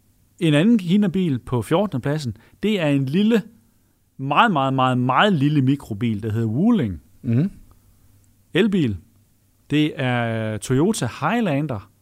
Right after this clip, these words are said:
Speaker 1: der ligger på femtende pladsen. Dodge Ram femten hundrede på sekstende pladsen. Honda Civic sytten. Chevrolet Silverado atten. Honda, nej, Hyundai Elantra nitten. Og på tyvende pladsen,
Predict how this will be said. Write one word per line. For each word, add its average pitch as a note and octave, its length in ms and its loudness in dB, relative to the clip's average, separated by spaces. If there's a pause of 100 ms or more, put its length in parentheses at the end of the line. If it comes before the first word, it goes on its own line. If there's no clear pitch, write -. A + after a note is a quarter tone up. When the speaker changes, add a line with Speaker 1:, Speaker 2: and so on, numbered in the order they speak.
Speaker 1:
der A#2+ 80 -8
ligger B2+ 180 0
på A2+ 120 -8
femtende E3+ 360 -4
pladsen. B2+ 360 -8 (580)
Dodge F#3 440 0
Ram D3 340 -2
femten F3+ 400 -4
hundrede D3+ 220 -2
på B2+ 120 -10
sekstende C#3 440 -6
pladsen. C3 340 -8 (380)
Honda E3+ 420 0
Civic G3 420 -2
sytten. F#3 460 -2 (240)
Chevrolet C#3+ 600 2
Silverado C#3+ 800 0
atten. D3 480 -6 (460)
Honda, C#3 520 -2 (260)
nej, B2 140 -2
Hyundai E3 460 2
Elantra C3+ 440 -2
nitten. C3 340 -8 (760)
Og C3 140 -4
på - 60 -18
tyvende A#3+ 420 2
pladsen, A2+ 420 -8